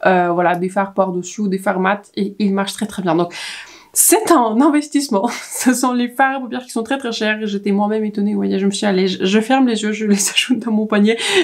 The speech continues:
et je passe le paiement, mais excellent fard à paupières. Je,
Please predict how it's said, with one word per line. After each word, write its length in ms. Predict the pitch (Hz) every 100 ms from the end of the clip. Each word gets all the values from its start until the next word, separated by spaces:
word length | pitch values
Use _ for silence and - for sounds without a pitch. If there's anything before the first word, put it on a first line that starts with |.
| -
et 60 |
je 100 | 247
passe 260 | 254 262 262
le 80 | 269
paiement, 280 | 233 233 247
mais 140 | 247 - - - _ _ _ _ _ - -
excellent 440 | 294 - 226 196
fard 180 | 208 190
à 40 |
paupières. 280 | 180 175 175
Je, 120 | 226